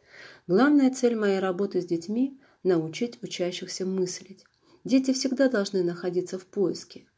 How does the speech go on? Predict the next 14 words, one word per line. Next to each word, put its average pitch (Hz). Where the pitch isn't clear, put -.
каждый 175
раз 208
открывая 180
для 180
себя 175
что-то 175
новое. 185
В -
творческой 220
обстановке 185
всегда 175
рождаются 180
новые 180
идеи, 185